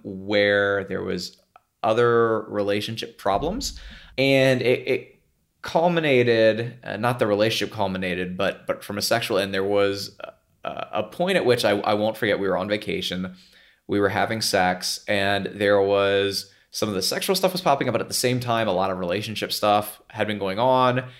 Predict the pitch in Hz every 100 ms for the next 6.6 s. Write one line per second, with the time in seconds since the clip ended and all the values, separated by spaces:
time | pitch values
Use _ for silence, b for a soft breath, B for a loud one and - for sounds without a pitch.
0 | B - 113 110 135 123 117 107 104 107
1 | 101 104 98 110 - 98 98 - 110 101
2 | 92 95 127 160 - - B B B B
3 | 104 95 92 92 92 95 98 95 95 92
4 | - - 165 175 175 156 139 - 113 113
5 | 107 110 110 110 - 113 107 98 98 95
6 | 87 78 67 - 80